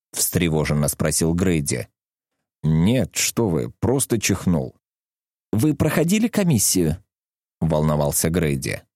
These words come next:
«Конечно, в прошлом месяце.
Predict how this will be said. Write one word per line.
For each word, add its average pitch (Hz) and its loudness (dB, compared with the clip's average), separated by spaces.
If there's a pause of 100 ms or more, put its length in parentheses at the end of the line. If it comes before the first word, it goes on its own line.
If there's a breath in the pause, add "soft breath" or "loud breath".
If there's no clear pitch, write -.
(380)
«Конечно, 76 0
в - -12
прошлом 104 0
месяце. 82 0